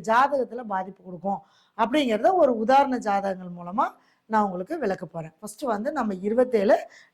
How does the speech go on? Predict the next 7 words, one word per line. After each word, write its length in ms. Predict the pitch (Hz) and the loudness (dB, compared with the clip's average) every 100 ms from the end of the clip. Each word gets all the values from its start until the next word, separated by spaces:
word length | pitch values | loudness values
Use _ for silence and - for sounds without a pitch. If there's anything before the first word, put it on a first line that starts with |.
| 214 | 2
நாம 260 | 226 269 294 247 | 6 6 6 4
யோகத்தை 300 | 190 175 240 247 | 4 2 -2 2
பார்ப்போம். 300 | 185 - 156 - | 0 0 -14 -12
சரிங்களா? 340 | 185 165 170 185 - _ _ - | -10 -4 0 0 -2 _ _ 2
ஒவ்வொரு 460 | 262 320 359 320 254 214 - _ 220 | 4 6 6 6 4 0 -10 _ 2
நாம 240 | 233 254 | 2 4
யோகத்துக்கும் 680 | 247 202 180 180 185 175 403 | 2 0 -4 -6 -8 -2 -2